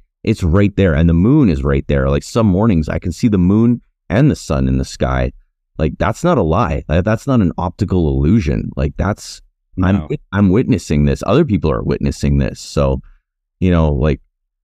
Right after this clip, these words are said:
Speaker 1: like, realizing that the earth is flat now, I realize, like,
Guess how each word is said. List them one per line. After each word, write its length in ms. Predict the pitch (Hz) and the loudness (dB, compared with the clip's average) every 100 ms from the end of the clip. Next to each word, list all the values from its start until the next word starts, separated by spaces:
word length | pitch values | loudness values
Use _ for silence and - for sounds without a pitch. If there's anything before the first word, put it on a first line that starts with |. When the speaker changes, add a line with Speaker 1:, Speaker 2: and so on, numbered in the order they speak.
| _ _ _ _ _ _ _ _ - | _ _ _ _ _ _ _ _ -6
Speaker 1:
like, 260 | 98 85 - | -4 -4 -4
realizing 880 | 107 123 151 156 135 135 147 143 135 | 0 4 4 2 2 2 2 2 0
that 240 | 110 104 92 | -2 -2 -2
the 80 | |
earth 240 | - 95 - | -2 -2 -2
is 140 | 101 | -4
flat 340 | - 82 90 - | -4 -2 -2 0
now, 480 | 76 71 85 104 - | 0 0 0 -2 -2
I 60 | |
realize, 880 | 87 87 113 113 80 69 57 - - - | 0 2 2 2 0 -2 -4 -8 -8 -2
like, 320 | 80 69 | -2 -2